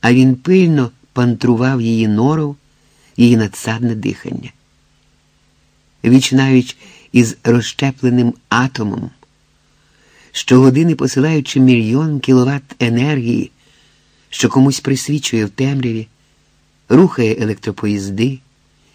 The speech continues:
зігріває квартири, укриває інеєм стінки холодильника, добуває музику із магнітофонної тасьми. Уголос Микола ніколи не сказав би про це,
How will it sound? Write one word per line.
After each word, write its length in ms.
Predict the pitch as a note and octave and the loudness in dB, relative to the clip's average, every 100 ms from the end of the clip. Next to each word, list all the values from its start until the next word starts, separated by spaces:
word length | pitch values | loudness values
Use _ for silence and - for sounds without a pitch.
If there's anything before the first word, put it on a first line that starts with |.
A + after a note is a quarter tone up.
| _ _ - | _ _ -2
зігріває 560 | A2 C#3 C3+ D3 E3+ | 4 6 6 4 0
квартири, 680 | C#3+ C#3 B2+ - B2+ B2 A2 - _ _ _ _ _ - | -2 -4 -6 -4 0 0 -2 -12 _ _ _ _ _ -2
укриває 540 | A#2+ A2 C3+ D3 D3 | -2 2 2 2 0
інеєм 580 | C3+ - D#3+ D#3 C#3 B2 G#2+ | -2 0 0 2 2 0 -4
стінки 480 | - - C#3+ C#3+ C3 | -18 -2 0 0 -6
холодильника, 840 | - B2+ A#2 A2+ C#3 B2+ A2+ - - _ _ _ _ - | -4 -2 0 2 2 2 -2 -10 -14 _ _ _ _ 0
добуває 580 | B2+ A#2+ A#2+ D3 C#3 C3+ | 4 4 2 2 2 0
музику 680 | A2+ B2 F#3+ C#3 - G2+ _ _ _ _ - | 0 2 2 0 -6 -10 _ _ _ _ 2
із 300 | A#2 A2 A2+ | 2 2 0
магнітофонної 880 | A#2 A#2+ A2+ A2+ - B2+ A#2+ A2 G#2+ | 0 0 -2 -4 -2 -2 0 -2 -4
тасьми. 500 | G#2 - A#2 A2+ - _ _ _ _ _ _ _ _ _ _ _ _ _ _ _ _ _ _ - | -6 -6 -6 -8 -12 _ _ _ _ _ _ _ _ _ _ _ _ _ _ _ _ _ _ 2
Уголос 520 | B2 B2 F3+ E3+ - | 2 4 0 0 0
Микола 380 | C#3 - E3 D3+ | -2 0 -2 0
ніколи 400 | C#3 B2+ F3 D3+ | -2 -2 -2 0
не 140 | C3+ | -2
сказав 480 | - C3 C3+ C#3 A2 | -4 -6 -4 -4 -4
би 100 | G#2+ | -6
про 180 | - - | -10 -16
це, 240 | - - | -14 -16